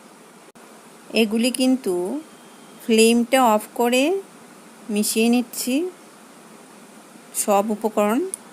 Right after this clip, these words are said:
এভাবেই করতে হবে। এই যে সুন্দর মিশিয়ে নিয়েছি।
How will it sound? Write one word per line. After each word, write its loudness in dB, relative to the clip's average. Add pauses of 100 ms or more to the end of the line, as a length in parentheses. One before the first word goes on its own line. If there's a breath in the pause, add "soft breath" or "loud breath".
(180)
এভাবেই 0
করতে -2
হবে। -2 (2750)
এই -8
যে -6
সুন্দর -4 (100)
মিশিয়ে -6
নিয়েছি। -4